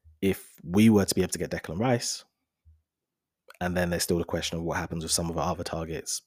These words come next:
Havertz, Lavia, um, you know,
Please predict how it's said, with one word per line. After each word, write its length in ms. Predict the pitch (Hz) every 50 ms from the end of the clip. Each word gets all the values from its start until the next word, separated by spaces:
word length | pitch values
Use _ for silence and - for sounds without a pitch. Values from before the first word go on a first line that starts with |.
| -
Havertz, 640 | - 85 82 80 73 78 76 - - - - - -
Lavia, 560 | - 78 78 76 80 76 76 76 76 78 - - - - - _ _ _ _ _ - _ _ _ _ _ -
um, 720 | - 80 78 78 76 73 73 71 69 69 71 76 - - - _ _ _ _ _ _ _ _ _ _ _ _ _ - -
you 120 | 76 76
know, 180 | 71 - -